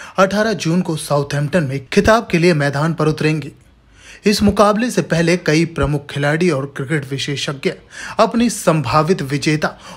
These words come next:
और संभावित प्लेइंग इलेवंस पर अपनी बात रख चुके हैं।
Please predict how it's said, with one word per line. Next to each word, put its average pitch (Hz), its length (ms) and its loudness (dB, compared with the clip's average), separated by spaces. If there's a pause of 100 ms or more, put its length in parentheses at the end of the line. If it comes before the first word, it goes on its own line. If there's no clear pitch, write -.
और 180 80 6
संभावित 160 600 0
प्लेइंग 160 340 2
इलेवंस 151 460 2
पर 151 220 0 (200)
अपनी 175 300 0
बात 139 260 -2
रख 147 200 -6
चुके 147 240 -6
हैं। 120 220 -10